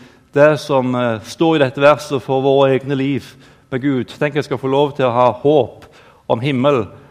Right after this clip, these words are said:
Jeg skal få lov til å ha håp om evig liv. Men han agaper jo oss, står det her. "For så høyt har Gud elsket, agape, o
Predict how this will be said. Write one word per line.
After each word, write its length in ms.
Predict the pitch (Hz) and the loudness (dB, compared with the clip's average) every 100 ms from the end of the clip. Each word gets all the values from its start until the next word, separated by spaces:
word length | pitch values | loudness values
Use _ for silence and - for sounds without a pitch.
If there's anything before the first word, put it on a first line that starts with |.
| _ - | _ -14
Jeg 120 | 131 | -10
skal 140 | 139 117 | -8 -4
få 80 | |
lov 260 | 131 143 139 | 0 0 -2
til 100 | 135 | -2
å 60 | 123 | 0
ha 140 | 127 113 | 0 0
håp 440 | 147 160 160 - - | 0 0 0 -6 -8
om 200 | 135 131 | -8 -4
evig 280 | 143 127 143 | -2 -2 -2
liv. 320 | 131 104 - - _ _ _ _ _ _ _ _ _ _ _ - | -6 -8 -14 -20 _ _ _ _ _ _ _ _ _ _ _ -10
Men 80 | 135 | -2
han 200 | 175 226 226 - - | 0 0 -4 -6 2
agaper 640 | 175 175 170 120 - - | 2 6 6 4 2 -2
jo 320 | 151 147 117 - _ _ _ _ _ - | 0 -2 -6 -12 _ _ _ _ _ 0
oss, 400 | 175 - - - - _ _ _ _ _ _ _ _ _ _ _ _ _ _ _ _ _ _ _ - | 0 0 -10 -14 -18 _ _ _ _ _ _ _ _ _ _ _ _ _ _ _ _ _ _ _ -6
står 160 | 139 | -4
det 80 | 135 117 | -2 -4
her. 160 | 107 - _ _ _ _ | -6 -14 _ _ _ _
"For 160 | - 139 | -8 -6
så 280 | - 202 226 214 180 - | 2 6 6 6 2 -4
høyt 460 | 175 185 185 175 - | 0 2 0 -2 -2
har 140 | 143 139 | 0 0
Gud 400 | 143 165 160 - - - _ _ _ _ - | 0 -2 -2 -12 -20 -20 _ _ _ _ -4
elsket, 800 | 160 127 101 - - 165 - 139 | -2 0 -4 -8 -4 -4 -6 -4
agape, 680 | 123 160 156 117 - - 165 | -2 4 6 6 2 -2 0
o 220 | 131 104 | -2 -6